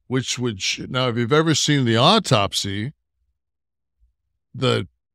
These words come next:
if it, if that was an M sixteen shot from the back, it would,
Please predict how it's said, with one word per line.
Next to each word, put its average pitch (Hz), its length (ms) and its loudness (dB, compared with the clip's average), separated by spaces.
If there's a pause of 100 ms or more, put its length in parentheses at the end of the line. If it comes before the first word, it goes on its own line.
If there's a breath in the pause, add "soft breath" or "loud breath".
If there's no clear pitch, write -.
(720)
if 127 160 -2
it, 156 300 -4
if 117 120 -4
that 156 140 4
was 160 140 4
an 143 100 2
M 160 140 4
sixteen 151 540 2
shot 123 440 2
from 117 220 -4
the 104 120 -4
back, 131 880 2 (560)
it 151 160 -4
would, 131 280 -4